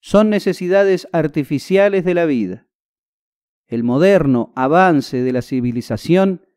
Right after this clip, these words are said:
está basado en esas actividades de los sentidos, o en otras palabras, es una civilización de complacencia de los sentidos. La civilización perfecta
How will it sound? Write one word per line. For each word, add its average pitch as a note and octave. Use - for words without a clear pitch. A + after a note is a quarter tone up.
está E3+
basado A3+
en F3+
esas G#3
actividades F3+
de E3
los D3+
sentidos, C#3+
o A#2+
en C#3
otras F3+
palabras, D3+
es G#3
una G#3
civilización F#3
de D#3
complacencia F3+
de E3+
los D#3
sentidos. A#2
La B2
civilización C3
perfecta F3+